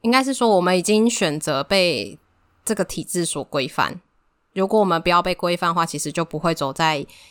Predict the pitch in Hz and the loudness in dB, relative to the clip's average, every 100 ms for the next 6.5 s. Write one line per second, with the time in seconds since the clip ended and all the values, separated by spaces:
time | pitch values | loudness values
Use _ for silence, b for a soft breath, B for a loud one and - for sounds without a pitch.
0 | B B - 302 226 220 160 185 185 170 | B B -2 2 2 2 0 -2 -2 -4
1 | - 160 160 147 - 147 151 170 185 165 | -4 -4 -2 -4 -4 -4 -4 0 0 0
2 | 160 165 175 160 147 143 - 123 117 - | -2 -2 -2 -2 -2 -4 -4 -4 -4 -2
3 | - 90 135 165 175 - 147 143 151 165 | -2 -2 -6 -6 -6 -4 -4 -4 -6 -6
4 | 160 175 185 165 143 139 165 143 220 202 | -2 0 2 2 2 2 -2 -4 -2 0
5 | 185 180 175 156 - 151 147 - - 104 | 0 -4 -6 -10 -8 -4 -2 -2 -6 -10
6 | - - - 73 | -8 -8 -8 -12